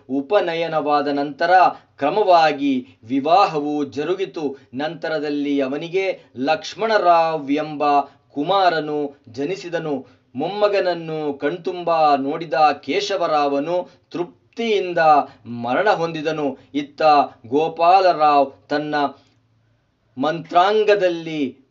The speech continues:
ಬಲದ ಪರಾಕ್ರಮದಿಂದ, ಸೇವಾ ತತ್ಪರತೆಯಿಂದ, ವಿದ್ಯೆಯಲ್ಲಿ, ಬೋಧಗಳಲ್ಲಿ ಶಿಷ್ಯವೃಂದವನ್ನು ಕಟ್ಟಿದನು. ಆ ಶಿಷ್ಯರು ಜಿಂತೂರಿನ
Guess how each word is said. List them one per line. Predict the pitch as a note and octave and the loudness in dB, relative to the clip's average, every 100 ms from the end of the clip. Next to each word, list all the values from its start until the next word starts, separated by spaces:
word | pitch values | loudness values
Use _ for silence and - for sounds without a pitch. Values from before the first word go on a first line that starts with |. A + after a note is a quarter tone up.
| _ F#2+ | _ -8
ಬಲದ | C#3 E3+ F#3 F3+ - - - | -2 0 2 2 2 -6 -12
ಪರಾಕ್ರಮದಿಂದ, | C3 F#3 G#3 - F#3 F3+ D#3+ D#3+ D#3 D3+ C3+ B2+ _ _ - | -2 0 0 -2 0 0 -2 -4 0 2 2 -2 _ _ -6
ಸೇವಾ | D#3 D#3+ D#3 D3+ | -4 2 4 4
ತತ್ಪರತೆಯಿಂದ, | - E3 - A#3+ G#3+ - D#3+ D3+ D3 C#3+ C3+ - - | 2 -8 -2 0 2 0 -6 -6 0 2 2 -4 -12
ವಿದ್ಯೆಯಲ್ಲಿ, | A2+ D3+ C3+ C3+ G3+ F3 D#3 D3+ C#3+ B2 | -10 -8 -4 2 2 2 -2 -4 -4 -4
ಬೋಧಗಳಲ್ಲಿ | G2 C3 G3+ G#3 F3 E3 D#3+ D3+ D3 C#3 C3 _ | -8 -2 0 0 0 -2 -6 -6 -4 -4 -6 _
ಶಿಷ್ಯವೃಂದವನ್ನು | - F#3 - - G3+ G#3 F#3+ F3+ F3 E3 D#3+ D#3 C#3+ | -8 -6 -6 -2 0 0 0 -2 0 -4 -8 -10 -8
ಕಟ್ಟಿದನು. | C#3+ C3 D#3 D#3+ D3+ B2+ _ - | -8 -8 -8 -6 -8 -10 _ -4
ಆ | A#2+ D3 | 0 0
ಶಿಷ್ಯರು | C3+ D3+ C#3 - F3 F#3 F#3+ C#3 - _ _ _ _ | -2 -6 -8 0 2 2 0 -2 -10 _ _ _ _
ಜಿಂತೂರಿನ | A2+ G3 G#3+ - G3+ G3 F#3+ F3+ | -6 -4 -4 -2 0 2 2 0